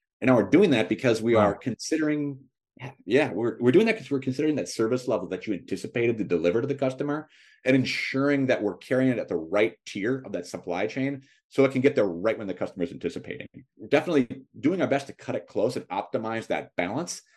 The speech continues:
Speaker 1: You know, the, the one area we haven't talked much about yet today that I wanna make sure I, I, I bring up, uh, because it's probably the most challenging of all of this, is dealing with things like fresh grocery, right? The expectations for even produce to be there immediately and fresh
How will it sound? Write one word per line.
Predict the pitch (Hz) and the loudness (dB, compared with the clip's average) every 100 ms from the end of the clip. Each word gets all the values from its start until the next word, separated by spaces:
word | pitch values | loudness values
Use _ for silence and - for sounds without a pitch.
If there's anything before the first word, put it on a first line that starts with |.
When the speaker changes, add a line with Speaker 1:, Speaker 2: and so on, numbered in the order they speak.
| _ _ | _ _
Speaker 1:
You | 120 | 0
know, | 120 110 | 2 4
the, | 110 104 - - | 2 2 -8 -2
the | 113 | 0
one | 104 101 127 139 | 0 0 0 0
area | 113 117 95 | 0 2 2
we | 95 | 0
haven't | 107 127 | -2 -2
talked | - 110 - | -4 -6 -6
much | 117 - | -10 -8
about | 90 101 104 | -4 -2 0
yet | 107 - | -2 -4
today | - 95 98 | -4 -2 0
that | 95 90 | 0 -2
I | |
wanna | 87 107 | -2 -4
make | 98 90 | -6 -8
sure | - 101 82 | -4 -4 -4
I, | 80 - 80 | -8 -12 -8
I, | 76 _ - | -10 _ -6
I | 87 | -4
bring | - - 92 101 | -4 -4 -2 2
up, | 139 - - _ _ _ | 2 0 -10 _ _ _
uh, | 120 | 2
because | 117 131 | 4 4
it's | 127 | 4
probably | 139 170 | 4 4
the | 131 | 4
most | 104 110 - | 4 2 -2
challenging | 117 147 139 95 | -6 -4 -2 -2
of | 90 80 | -6 -4
all | 98 156 | -2 -2
of | |
this, | 87 87 | -4 -6
is | 101 | -4
dealing | - 123 | 2 4
with | 127 120 | 4 2
things | 101 | -2
like | - | -2
fresh | - 107 | 0 -2
grocery, | - 92 - - - _ _ _ _ _ | 0 -2 -4 -8 -20 _ _ _ _ _
right? | - 101 | -2 0
The | 110 | 4
expectations | 113 - - - 131 127 120 | 4 2 -4 -6 -4 -4 -4
for | - 90 | -8 -8
even | 110 98 | -6 -8
produce | 90 - 127 117 76 - | -8 2 4 4 0 -6
to | |
be | 95 104 | -2 2
there | 104 | 2
immediately | 104 98 107 123 120 98 80 - | 0 -8 -8 -4 -4 -4 -6 -6
and | 107 117 | -6 -4
fresh | 113 92 87 | -2 -2 -2